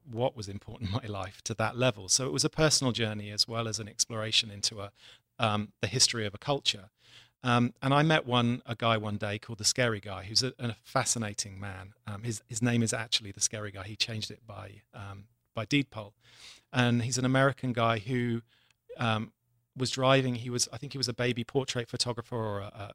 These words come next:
a, um, a, a computer salesman. And one day he was driving past a, a tattoo studio, and he thought about his father and the fact that his father had a, had an eagle on his shoulder.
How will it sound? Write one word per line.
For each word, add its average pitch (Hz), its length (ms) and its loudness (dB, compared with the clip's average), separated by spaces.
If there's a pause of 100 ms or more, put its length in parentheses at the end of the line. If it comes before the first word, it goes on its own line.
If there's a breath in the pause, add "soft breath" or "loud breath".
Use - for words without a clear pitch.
a, - 40 -12
um, 98 360 -14 (180)
a, - 60 -14 (220)
a 113 40 -10
computer - 400 -2
salesman. 113 580 4 (320 soft breath)
And 127 100 2
one 131 160 8
day 131 140 8
he 123 100 -2
was 117 100 -2
driving 123 380 2
past 110 400 -6
a, 107 200 -10
a - 80 -18
tattoo 135 440 0 (460)
studio, 98 500 -4 (180)
and 113 340 -2 (400 soft breath)
he 127 140 -4
thought 156 240 6
about 123 220 4
his 120 140 0
father 127 360 6
and 107 100 -6
the 113 40 -10
fact - 260 -6
that 120 120 -12
his 117 160 -2
father 113 400 -2
had 107 220 -8
a, 107 240 -8
had 117 200 -8
an 120 80 0
eagle 120 320 2
on 98 100 -10
his 104 120 -6
shoulder. 101 420 -2